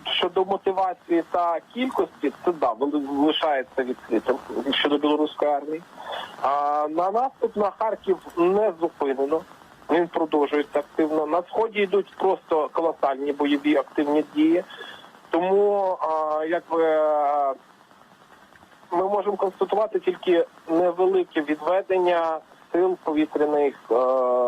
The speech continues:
засобів, які знаходились в Білорусі, там в місті Ліда, в Барановичах, в Бобруйську, а, в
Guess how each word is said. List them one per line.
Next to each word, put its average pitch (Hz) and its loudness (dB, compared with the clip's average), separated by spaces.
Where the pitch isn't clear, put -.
засобів, 151 0
які 294 0
знаходились 143 0
в - -20
Білорусі, 127 0
там 113 -4
в 127 0
місті 139 0
Ліда, 170 0
в 123 -6
Барановичах, 156 -2
в - -12
Бобруйську, 165 0
а, 120 -2
в 117 -6